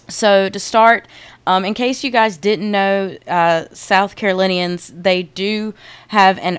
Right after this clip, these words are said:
earned income tax credit for children, so you can claim that on your ta-, on your taxes. And it says for the twenty twenty-one tax year, eligible taxpayers can claim up to sixty-two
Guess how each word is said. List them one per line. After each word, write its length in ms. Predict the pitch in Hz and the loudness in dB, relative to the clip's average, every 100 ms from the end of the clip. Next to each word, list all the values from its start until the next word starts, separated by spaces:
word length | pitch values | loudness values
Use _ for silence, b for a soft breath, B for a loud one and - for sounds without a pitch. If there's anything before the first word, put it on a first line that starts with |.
| - | -2
earned 260 | 180 190 | 0 0
income 380 | 160 185 185 175 | 0 -4 -2 -4
tax 340 | 170 165 - - | -2 -4 -6 -4
credit 320 | 240 277 - | -2 0 -4
for 160 | 196 | -6
children, 680 | 175 180 170 180 240 277 269 | -6 -4 -6 -4 -4 -4 -6
so 540 | 208 202 180 175 175 | -2 0 2 2 -2
you 180 | - 170 | -8 -12
can 300 | 170 180 175 | -8 -4 -4
claim 260 | 185 208 208 | -4 -4 0
that 180 | 180 180 | 0 0
on 120 | 190 | -2
your 120 | 196 | -8
ta-, 280 | 185 165 - - | -6 -6 -6 -8
on 240 | 170 165 175 | -4 -4 -6
your 100 | 214 | -8
taxes. 800 | 180 147 - - 156 190 - _ _ - _ - | -6 -6 -6 -10 -10 -10 -16 _ _ -20 _ -6
And 460 | 196 190 185 175 - | -2 0 -2 -4 -8
it 160 | 190 | -10
says 560 | - - 185 185 180 - | -8 -2 0 0 -4 -8
for 260 | 190 185 | -2 -2
the 80 | 180 | -2
twenty 280 | 180 196 185 | -4 -4 -4
twenty-one 460 | 185 170 170 190 220 | -6 -6 -2 -2 -2
tax 320 | 202 180 - | -4 -6 -6
year, 140 | 180 | -2
eligible 480 | 165 175 175 180 170 | -2 -2 -6 -10 -10
taxpayers 680 | 175 165 - - 165 156 - | -6 -8 -8 -8 -6 -6 -8
can 140 | 170 | -10
claim 240 | 175 165 165 | -4 -4 -4
up 100 | 165 | -10
to 60 | |
sixty-two 600 | 147 175 - 175 170 165 | -14 -14 -12 -10 -8 -8